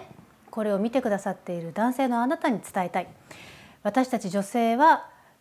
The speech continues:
金切り声を上げて、社会を変えたい、変えたいと言ってるわけではないんです。ただ、分かってほしい。そして、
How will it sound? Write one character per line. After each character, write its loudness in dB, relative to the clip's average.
金 2
切 4
り 8
声 8
を 6
上 4
げ 6
て、 4
社 2
会 4
を 0
変 -2
え 0
た 2
い、 2
変 2
え 2
た 4
い 4
と 0
言 4
っ -6
て 4
る 6
わ 6
け 4
で 4
は 0
な -2
い -2
ん -8
で -8
す。 -18
た 6
だ、 6
分 0
か 6
っ -6
て -10
ほ -6
し -16
い。 -16
そ -8
し -8
て、 2